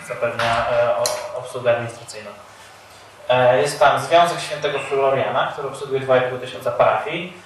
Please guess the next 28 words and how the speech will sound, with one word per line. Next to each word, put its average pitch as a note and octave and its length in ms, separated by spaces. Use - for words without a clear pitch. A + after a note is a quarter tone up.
E, A#2+ 520
co B2+ 120
z - 140
kolei A2+ 200
nie A#2 260
wiadomo, A#2 440
to A#2+ 100
tam A#2 360
księża A#2+ 280
mają, A2+ 400
e, - 260
wygodniej, A#2 680
czy - 120
tam A2+ 180
jakoś A2+ 240
to A#2 220
odnosi B2 340
się A#2+ 80
do A#2+ 80
ich A#2+ 100
konkretnych A#2+ 340
potrzeb. A#2 460
E, A2 280
no C3+ 60
i C3 40
wszystko - 220
jest A#2+ 80
załatwione A#2 760